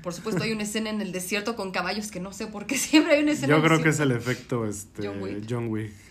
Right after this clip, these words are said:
Speaker 2: Sí, que lo que haga John Wick tienen que hacerlo ellos.
Speaker 1: Mm.
Speaker 2: Más grande y mejor.
Speaker 1: Pero bueno, eso es lo que quería decir,
Speaker 2: Porque de
Speaker 1: como
Speaker 2: hecho hay dos escenas John Wickescas. Está esa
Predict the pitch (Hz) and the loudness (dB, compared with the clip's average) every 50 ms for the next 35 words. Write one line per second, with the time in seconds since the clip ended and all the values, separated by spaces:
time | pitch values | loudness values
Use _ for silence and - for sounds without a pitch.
0 | - - - - 127 123 127 127 123 - 120 113 110 110 135 131 139 135 131 123 | -20 -18 -6 -2 0 2 2 0 -2 -4 -4 -4 -4 -2 0 0 2 2 0 0
1 | 127 120 120 120 113 113 - 120 113 110 107 104 98 95 101 98 101 101 95 92 | 0 -2 -2 -4 -6 -6 -6 -6 -6 -6 -6 -6 -8 -8 -8 -8 -8 -8 -8 -8
2 | 92 92 95 92 90 90 - - - - - - - - - - 104 110 117 113 | -8 -10 -10 -12 -14 -16 -18 -20 -20 -20 -20 -20 -20 -20 -16 -12 -8 -6 -6 -4
3 | 117 117 117 117 113 113 113 110 107 101 101 92 92 - 98 - - - - - | -4 -4 -4 -4 -4 -4 -4 -4 -4 -6 -8 -10 -12 -14 -16 -18 -18 -20 -20 -16
4 | - 208 214 226 240 262 269 349 320 311 311 240 226 220 202 202 220 - - 151 | -12 -8 -6 -4 -4 -4 -4 -4 -4 -6 -6 -6 -8 -8 -10 -10 -8 -2 2 2
5 | 139 139 151 151 160 190 190 175 151 160 160 156 143 156 156 147 139 139 131 117 | 4 6 6 6 6 6 6 6 6 4 4 4 2 0 0 0 0 0 -2 -2
6 | 113 110 113 107 - 120 113 110 - - 110 101 95 95 - 135 127 139 143 143 | -2 -2 -4 -4 -4 -6 -6 -6 -8 -10 -10 -10 -10 -8 -6 -4 -2 -2 2 4
7 | 147 160 156 165 180 190 208 220 220 | 4 4 4 4 2 2 2 0 -2